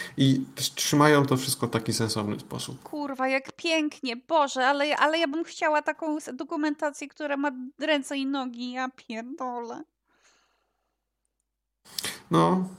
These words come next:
Speaker 1: jak sobie, kurwa, pomyślę, że w poprzedniej styrcie całą tą dokumentację, którą ja i koledzy, koleżanki, osoby koleżeńskie z zespołów robiliśmy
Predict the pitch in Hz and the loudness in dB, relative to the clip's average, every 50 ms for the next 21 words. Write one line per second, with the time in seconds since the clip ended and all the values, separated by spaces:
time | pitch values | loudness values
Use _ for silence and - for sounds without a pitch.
0 | - - _ _ _ _ _ - 151 147 143 - - 180 165 165 165 165 175 170 | -20 -20 _ _ _ _ _ 4 4 4 4 4 4 6 6 6 4 4 4 6
1 | 160 160 160 160 160 151 156 156 160 - 147 131 143 139 139 - 131 - - 160 | 6 6 6 6 6 4 4 4 4 4 4 4 4 2 0 -2 -2 2 4 4
2 | 156 147 143 135 131 131 - 131 123 - - - 127 123 123 - 139 151 156 160 | 4 6 6 6 4 4 4 4 2 2 2 0 0 0 2 4 6 6 6 6
3 | 156 143 147 139 135 139 135 143 135 131 131 127 139 143 139 - 139 131 131 - | 6 4 4 4 4 2 4 6 6 6 6 6 4 2 4 4 2 2 4 4
4 | 120 123 120 117 117 - - - - - - - 127 131 135 139 135 131 131 127 | 4 4 4 2 0 -4 -12 -14 -14 -12 -2 2 4 6 6 6 6 6 6 4
5 | 127 127 127 127 117 113 117 117 120 - - 117 120 127 - - _ _ _ - | 4 2 0 0 0 2 2 0 0 -2 -4 -6 -8 -10 -16 -20 _ _ _ 2
6 | - 135 131 131 131 127 127 127 131 127 123 123 120 131 127 123 120 120 - - | 6 8 10 10 10 8 6 6 6 6 6 6 6 6 6 4 4 0 0 -2
7 | 123 117 117 127 - 135 120 123 123 - 131 120 117 117 127 123 120 123 - 123 | 0 0 2 2 2 4 4 4 4 4 4 4 4 4 4 4 2 2 0 0
8 | 113 107 113 113 - - - 127 123 120 113 113 - 123 117 117 120 117 110 107 | 0 2 0 -2 -2 0 4 6 6 6 4 4 4 4 6 8 6 6 6 4
9 | 107 - - 113 107 104 104 | 0 0 0 0 0 0 -2